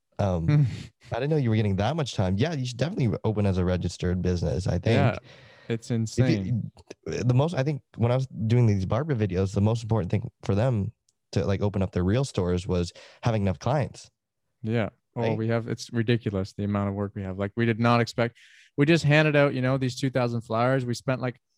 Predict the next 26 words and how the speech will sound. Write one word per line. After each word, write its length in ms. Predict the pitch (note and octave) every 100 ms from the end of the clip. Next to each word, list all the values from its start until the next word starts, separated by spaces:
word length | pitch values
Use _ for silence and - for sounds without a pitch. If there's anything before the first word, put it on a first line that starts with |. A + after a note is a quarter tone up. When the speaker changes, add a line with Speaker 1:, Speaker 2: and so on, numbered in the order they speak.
| _ -
Speaker 2:
it 80 | C3+
cost 280 | C3+ C3 B2+
about 280 | B2 A#2
two 120 | - C3
hundred, 380 | B2+ A#2+ A2+ - _ _ -
two 140 | C#3+
hundred 240 | C3+ B2 A#2
bucks 260 | B2+ D3
to 120 | - A2+
print 240 | B2+ B2+
them 140 | A2+ A2+
out. 180 | C#3 C3
And 80 |
we 60 | A2+
were 80 | A2
kinda 220 | - G2+
like, 100 | G2
"Okay, 200 | F#2+ - G#2
that's 180 | G#2
expensive, 680 | G2 - A#2+ A#2+ B2+ B2 A#2
but 140 | A2 A2
hopefully 320 | G#2+ A2 G#2+
we 120 | G#2
get 160 | G#2+ -
some 140 | G2
jobs 500 | G#2 A2 A#2+ A#2+ A#2